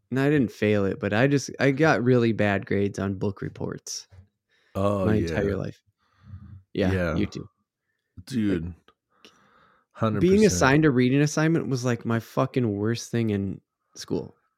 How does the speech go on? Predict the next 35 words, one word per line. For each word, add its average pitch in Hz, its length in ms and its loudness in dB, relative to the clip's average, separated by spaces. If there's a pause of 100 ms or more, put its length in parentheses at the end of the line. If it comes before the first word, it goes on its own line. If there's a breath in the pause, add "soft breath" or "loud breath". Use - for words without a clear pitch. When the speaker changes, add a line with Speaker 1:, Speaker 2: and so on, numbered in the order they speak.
(140)
Speaker 2:
I - 160 -8
hated 120 480 -2
it. 80 200 -8 (180)
Like, 98 220 -6
w-, 104 360 -6 (320 loud breath)
we 120 140 -2
had 131 140 0
an 110 140 0
English 127 440 -2
class 107 400 -4
in 90 120 -6
college 101 680 -4 (1120)
where, 101 420 2
like, 95 280 -4
that's 107 280 -2
the 110 160 -2
whole 107 260 -2
thing 107 340 -2
was, 90 200 -4
like, 90 240 -4
read 101 360 -2
a 101 100 4
book 95 460 -2
and 92 140 -4
then 90 160 -4
come 98 300 -4
back 92 320 -4
and, 90 100 -6
like, 82 220 -8
let's 90 240 -6
just 90 200 -12
discuss 90 520 -2
what 92 120 4
you 90 140 2
read. 80 460 0